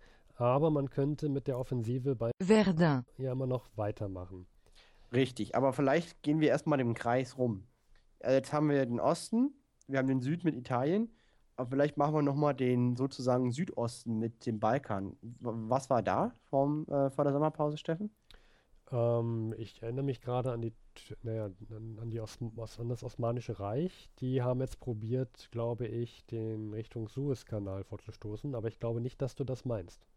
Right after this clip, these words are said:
Speaker 3: Ja, das auch, das stimmt. Ich meinte halt den Eintritt Bulgariens im Krieg und damit die Niederlage Serbiens.
Speaker 1: Ach so, ja, ja, stimmt, ja, das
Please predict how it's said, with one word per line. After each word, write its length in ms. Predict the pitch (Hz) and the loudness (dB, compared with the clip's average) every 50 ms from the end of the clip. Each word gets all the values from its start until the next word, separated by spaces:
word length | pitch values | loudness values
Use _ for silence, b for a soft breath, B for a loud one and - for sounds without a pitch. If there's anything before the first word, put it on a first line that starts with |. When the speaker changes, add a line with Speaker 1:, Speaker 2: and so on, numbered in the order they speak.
| _ _ _ _ _ _ _ _ - 135 123 120 | _ _ _ _ _ _ _ _ -14 -10 -8 0
Speaker 3:
Ja, 200 | 117 123 127 151 | 4 4 4 6
das 220 | 160 156 135 - - | 4 2 0 2 2
auch, 220 | 95 135 196 240 | 4 4 4 4
das 160 | - 127 127 | 2 -2 -4
stimmt. 320 | 120 - - 156 208 208 - | -4 0 0 0 0 2 -2
Ich 140 | 127 - 135 | -4 -2 2
meinte 300 | 131 127 143 143 156 139 | 2 2 4 4 2 4
halt 280 | 131 131 139 135 - | 4 4 4 4 2
den 120 | 139 123 - | 0 0 2
Eintritt 420 | 113 135 151 151 - 151 135 - | 2 2 2 0 0 -2 -4 -2
Bulgariens 520 | - 123 117 127 110 113 135 147 185 175 | -6 -4 0 0 2 2 2 2 0 -2
im 120 | - 131 123 | -4 -8 -10
Krieg 280 | - - 151 190 196 | -6 -2 -2 -2 -2
und 160 | - 139 127 - | -2 -4 0 2
damit 280 | 123 123 131 139 127 | 2 4 4 4 2
die 60 | 123 | 2
Niederlage 360 | 123 135 135 127 123 120 120 113 | 4 4 4 6 4 2 2 2
Serbiens. 480 | 110 110 110 135 185 240 247 - - _ - - | 2 0 2 2 0 -4 -4 -8 -18 _ -8 -2
Speaker 1:
Ach 100 | 160 151 | -2 0
so, 240 | - 127 98 87 82 _ _ - | 0 -2 -4 -4 -8 _ _ -2
ja, 240 | - 110 98 92 - - - - - - | 0 0 0 0 -2 -8 -18 -20 -8 -2
ja, 140 | 127 117 | -2 -2
stimmt, 240 | - - 131 120 107 | 0 0 -2 0 0
ja, 160 | 107 101 110 | 2 0 0
das 180 | 101 101 - - | 0 -2 -8 -14